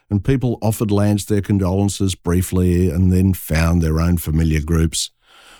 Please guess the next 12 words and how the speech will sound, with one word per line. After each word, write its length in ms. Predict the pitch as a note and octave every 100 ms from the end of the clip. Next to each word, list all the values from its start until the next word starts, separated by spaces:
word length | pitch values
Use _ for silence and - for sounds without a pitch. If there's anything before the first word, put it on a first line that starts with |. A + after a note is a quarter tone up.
| _
Lance 320 | A2 B2 C3
and 120 | C3 A2+
Raylene 520 | A#2 A#2 A2+ A2+ G#2+
sat 260 | - A2+
on 140 | G#2+ F2+
two 240 | - C3+
stools 420 | B2 - A2 G#2
together, 340 | - E2 D#2+ D#2
beers 400 | D2 F2 F2+ F2+
in 120 | F2+
their 160 | F#2 D#2+
hands. 580 | - D#2+ D2 D2+ -